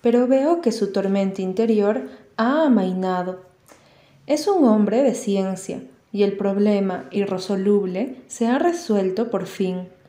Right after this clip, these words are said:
Las cosas han cobrado sentido, y para mi padre el sentido lo es todo. O eso creía yo. Chicos, le he estado dando vueltas a una idea.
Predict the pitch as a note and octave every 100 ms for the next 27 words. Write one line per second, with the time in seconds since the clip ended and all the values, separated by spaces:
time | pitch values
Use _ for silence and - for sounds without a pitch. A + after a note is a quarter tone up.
0 | _ _ - _ _ G3+ G3+ - A#3+ G#3+
1 | G#3+ C#4 - G#3 G3 G3 F#3 F#3 F#3+ A#3+
2 | A3 F#3 F#3 F#3+ F#3 F3+ F#3 - _ _
3 | _ G#3 - F#3+ F#3+ A3 A3 A3+ G#3 G3
4 | A3+ C4+ G3+ G3 G3+ G3 G3 A#3+ C4+ D4
5 | G3+ - - F#3 F3+ F3+ - - _ _
6 | _ _ _ _ _ G#3+ A#3 A3+ A3+ D4
7 | A3 G3 F#3+ F#3+ A#3+ A#3+ A#3+ - - _
8 | _ _ _ _ _ _ _ - A3 -
9 | C4+ C4 D3+ D3 - - _ - - A3+
10 | B3 D4 E4+ - A3 G3+ G3 G3 F#3+ A3
11 | G#3+ G#3+ G3 F#3+ B3 C4 G3+ F#3+ F#3+ G3
12 | G#3+ A#3 A3 G3+